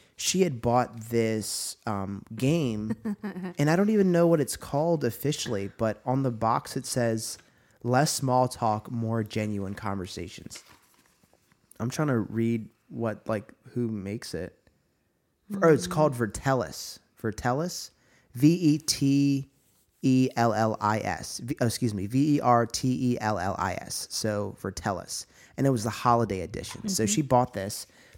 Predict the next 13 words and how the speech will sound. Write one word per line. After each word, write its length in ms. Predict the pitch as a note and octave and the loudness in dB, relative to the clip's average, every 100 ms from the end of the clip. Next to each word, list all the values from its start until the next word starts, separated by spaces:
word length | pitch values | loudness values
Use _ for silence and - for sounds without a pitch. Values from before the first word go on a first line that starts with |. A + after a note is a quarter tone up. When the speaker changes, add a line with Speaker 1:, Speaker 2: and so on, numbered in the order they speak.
| _ | _
Speaker 1:
And 120 | E3 | 2
honestly, 480 | D3+ B2 D#3 - G3 | 4 2 2 2 2
we 160 | E3 C3+ | 4 2
brought 360 | A#2 A#2 B2 | 4 2 2
this 280 | - B2+ - | 0 -2 -2
to 180 | - A#2+ | -2 0
a 60 | F#2+ | 0
bonfire 760 | G2+ G#2+ A#2 B2 B2+ C#3+ E3 - _ _ _ _ | -2 -2 -2 0 0 0 -4 -8 _ _ _ _
and 180 | B2+ A#2+ | 0 0
had 300 | A#2 B2 A2 - | 2 0 0 2
awesome 380 | A#2+ C3 - D#3+ | 4 4 4 0
conversations, 1000 | - A2+ G#2 - G#2 G2 A2+ A2+ C3+ - | 0 -2 -2 -2 -4 -4 -4 -4 -6 -6
Speaker 2:
Mm-hmm. 220 | G#3+ G#3 | -4 -4